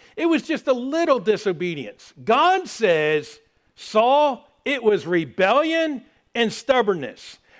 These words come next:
And I equate rebellion to witchcraft. And I equate stubbornness to, what's it say in verse twenty-three? "Iniquity and idolatry." In other words, God is saying, "I don't classify sin, Saul.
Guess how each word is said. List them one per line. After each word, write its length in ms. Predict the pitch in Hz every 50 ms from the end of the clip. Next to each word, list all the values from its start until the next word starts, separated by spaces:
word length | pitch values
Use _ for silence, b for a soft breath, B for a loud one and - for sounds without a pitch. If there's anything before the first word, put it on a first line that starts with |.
| b
And 160 | - 202 208 208
I 180 | 240 302 339
equate 440 | 359 330 - - 285 294 277 262 -
rebellion 760 | 240 233 226 170 139 226 247 254 233 214 190 175 180 185 - _
to 140 | - - 247
witchcraft. 840 | 240 233 262 247 - - - - 214 190 139 117 - - - _ b b b b b -
And 140 | 185 214 277
I 140 | 330 349
equate 340 | 349 302 - - 302 294 262
stubbornness 800 | - - - 294 294 302 262 262 220 190 180 170 175 160 - - b b b b b _
to, 440 | - 240 269 247 233 220 214 - - - _ _ _ _ _ _
what's 240 | - 190 214 214 -
it 80 | 262 -
say 420 | - 254 254 254 262 254 220 - -
in 100 | 208 196
verse 200 | 175 226 220 220
twenty-three? 680 | - 240 254 247 233 - - 220 233 247 262 254 220 - _ _ _ _ _ _ _ _ _ _ _
"Iniquity 840 | - 190 185 196 254 311 294 - 330 320 330 311 320 320 294 - -
and 240 | - 226 220 220 226
idolatry." 920 | - - 214 208 202 151 180 220 233 233 226 202 175 - - 156 120 -
In 140 | - 175 220
other 160 | 277 311 330
words, 260 | 330 302 269 247 175 143
God 300 | - 247 262 294 311 302
is 100 | 240 -
saying, 340 | - 262 240 220 214 220 -
"I 160 | - 254 285
don't 260 | 320 330 330 320 240 -
classify 840 | - - 262 320 311 311 302 - - 277 240 - - 254 240 233
sin, 480 | 214 - - - 254 254 254 240 220 170
Saul. 680 | 127 - - 214 208 180 180 185 185 185 196 185 -